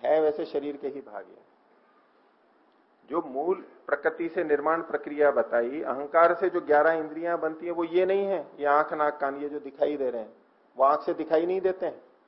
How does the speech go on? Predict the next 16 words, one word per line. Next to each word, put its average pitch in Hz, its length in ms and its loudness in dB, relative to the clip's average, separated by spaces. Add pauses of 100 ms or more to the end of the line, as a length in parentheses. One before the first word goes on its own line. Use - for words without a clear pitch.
(160)
वो 131 100 -4
इंद्रियां 135 680 -2
और 135 240 2
मन, 123 420 -4 (380)
पांच 135 260 2
ज्ञानेंद्रियां, 139 600 2
पांच 147 340 0
कर्मेंद्रियां, 135 840 -4
एक 139 180 -4 (100)
मन, 139 280 -8
ये 165 220 -2 (1120)
नेत्र 143 340 0
से 196 140 4
दिखाई 180 280 6
नहीं 196 180 2
देंगे, 185 300 0